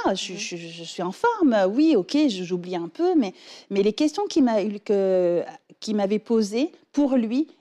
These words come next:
Speaker 1: identifier le fait que je, je venais de faire un épuisement professionnel.
Speaker 2: Et là, t'avais des symptômes, tu as parlé de, de manque de sommeil, des maux de tête, et t'as même perdu tes cheveux. On a une photo qui va apparaître à l'écran.
Speaker 1: Ouais,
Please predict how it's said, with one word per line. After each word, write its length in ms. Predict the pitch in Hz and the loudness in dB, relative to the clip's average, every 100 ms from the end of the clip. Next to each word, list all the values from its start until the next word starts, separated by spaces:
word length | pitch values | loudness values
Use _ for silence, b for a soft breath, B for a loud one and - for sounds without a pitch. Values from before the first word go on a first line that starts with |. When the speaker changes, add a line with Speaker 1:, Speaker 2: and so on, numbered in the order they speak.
| - | -4
Speaker 1:
identifier 680 | 208 214 220 - 208 233 226 | -2 -2 -4 -6 -4 0 0
le 100 | 190 | 0
fait 280 | - 208 | 0 -4
que 220 | - 202 190 | -2 -2 -2
je, 460 | 190 175 165 165 | -4 -4 -2 -4
je 120 | 175 180 | -4 -6
venais 220 | 180 190 | -4 -6
de 40 | |
faire 220 | 185 190 185 | -4 -6 -4
un 40 | |
épuisement 380 | 175 185 175 170 | -8 -10 -12 -12
professionnel. 600 | - 170 170 - - - _ - | -12 -16 -16 -18 -18 -18 _ -4
Speaker 2:
Et 120 | 196 | 0
là, 140 | 208 | 0
t'avais 300 | 226 220 190 | 0 -2 -2
des 140 | 190 196 | -2 -4
symptômes, 400 | - 190 226 220 | -4 -4 -4 -4
tu 100 | 214 | -4
as 60 | |
parlé 280 | 196 180 185 | -2 -2 -2
de, 260 | 185 180 165 | -2 -2 -2
de 300 | 156 160 160 b b b | -2 -4 -4 b b b
manque 280 | 180 190 170 | -2 -2 0
de 100 | 190 | -2
sommeil, 580 | - 202 190 196 208 196 | 0 -2 0 -2 -2 -2
des 140 | 175 | -2
maux 240 | 170 190 | -2 -2
de 60 | 208 | -2
tête, 280 | - 233 240 | -2 -2 -2
et 60 | 175 | -2
t'as 140 | 180 | -2
même 200 | 190 202 | -2 -2
perdu 280 | 208 196 196 | -2 -2 -2
tes 120 | 202 | -6
cheveux. 240 | 185 277 247 | -6 -2 -2
On 60 | |
a 20 | 185 | -2
une 80 | |
photo 320 | 180 180 - 226 | -4 -10 -10 -10
qui 100 | 185 | -6
va 100 | 175 | -4
apparaître 340 | 175 175 180 | -4 -8 -8
à 60 | 160 | -10
l'écran. 240 | 165 220 | -6 0
Speaker 1:
Ouais, 180 | 254 | 0